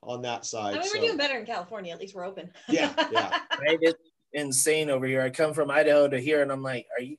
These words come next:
Speaker 3: kidding me?" I'm like, "Everything's shut down. What is going on?" Like, "You guys are crazy for allowing this. Don't do it." <laughs>
Speaker 1: Yeah. Well, and that's where, like, for us, I mean, the shutdown hit us a little bit,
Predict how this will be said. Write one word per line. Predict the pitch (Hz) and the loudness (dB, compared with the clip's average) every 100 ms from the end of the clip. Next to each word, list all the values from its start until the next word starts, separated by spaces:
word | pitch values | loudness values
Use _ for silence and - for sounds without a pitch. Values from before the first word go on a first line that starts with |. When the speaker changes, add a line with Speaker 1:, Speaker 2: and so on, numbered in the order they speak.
| - | -8
Speaker 3:
kidding | 147 156 160 | -4 -4 -4
me?" | 165 165 160 - | -6 -6 -10 -14
I'm | 131 | -8
like, | 120 113 | -6 -4
"Everything's | 123 139 156 160 175 165 | -2 0 -2 -2 -6 -2
shut | - 175 170 | 0 0 2
down. | 170 170 175 | 0 0 -2
What | 160 185 180 _ - | -2 -4 -4 _ -4
is | 135 123 | -2 -2
going | 127 143 147 147 | 0 2 2 0
on?" | 143 147 135 123 - - - - - _ _ - | 0 0 0 -4 -10 -20 -20 -20 -20 _ _ 0
Like, | 113 104 | 2 2
"You | 131 | 0
guys | 139 160 151 | 6 6 6
are | 139 | 2
crazy | - 170 170 160 156 | 6 8 8 6 6
for | 156 | 8
allowing | 156 160 165 165 151 | 8 8 8 6 4
this. | 139 127 | 2 0
Don't | - 147 165 156 | 2 4 4 4
do | 170 165 | 8 8
it." | 143 - - - - - | 8 6 -2 -2 -8 -2
<laughs> | 233 - - _ _ _ - - | -2 -2 -14 _ _ _ -14 -14
Speaker 1:
Yeah. | - _ _ _ _ _ _ _ _ - | -14 _ _ _ _ _ _ _ _ 2
Well, | 202 | 2
and | 233 | 4
that's | 233 233 | 0 4
where, | 226 | 4
like, | 196 | 2
for | 196 175 | 0 0
us, | 190 190 - - | 2 2 0 -2
I | 151 | -2
mean, | 160 | 0
the | 151 | 0
shutdown | 240 247 269 240 | 0 2 2 4
hit | 220 | 4
us | 220 208 | 4 2
a | |
little | 185 160 143 123 | 0 2 2 2
bit, | 113 143 | -4 -4